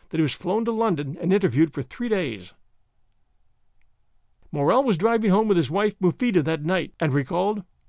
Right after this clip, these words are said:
"As we entered the Alma Tunnel, I looked to my left and saw about a dozen shady figures on a tiny pavement by the side of the opposite carriageway.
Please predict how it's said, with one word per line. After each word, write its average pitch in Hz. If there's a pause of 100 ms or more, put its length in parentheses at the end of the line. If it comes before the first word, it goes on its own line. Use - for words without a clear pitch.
(200)
"As 147
we 175
entered 240
the 226
Alma 214
Tunnel, 165 (280)
I 160
looked 226
to 247
my 214
left 170 (140)
and 151
saw 214
about 165
a 151
dozen 214
shady 233
figures 160
on 156
a 135
tiny 220
pavement 156
by 147
the 143
side 180
of 160
the 165
opposite 156
carriageway. 117